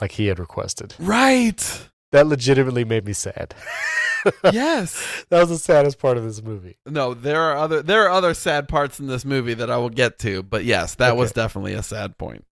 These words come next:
Speaker 1: 'Cause I, again, I couldn't remember if I had seen the movie or not. I couldn't remember what happened. I was really hurt <laughs> that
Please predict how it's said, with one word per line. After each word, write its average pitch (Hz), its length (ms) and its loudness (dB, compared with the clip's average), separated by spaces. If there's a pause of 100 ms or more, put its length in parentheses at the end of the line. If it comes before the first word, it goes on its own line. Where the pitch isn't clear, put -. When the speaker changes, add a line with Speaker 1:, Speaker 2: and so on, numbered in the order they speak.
Speaker 1:
'Cause 143 160 4
I, 156 140 10
again, 135 260 4
I 117 80 4
couldn't 131 220 -4
remember 117 260 0
if 101 60 -6
I 101 40 -2
had 98 220 -6
seen 117 160 -4
the 104 80 -6
movie 104 200 0
or 101 40 -2
not. 98 180 -2
I 98 40 -2
couldn't 110 220 -4
remember 101 200 -4
what 95 140 -4
happened. 95 420 -6 (100)
I 127 140 8
was 117 140 6
really 113 640 0 (240)
hurt - 400 0
<laughs> - 40 -6
that 175 140 6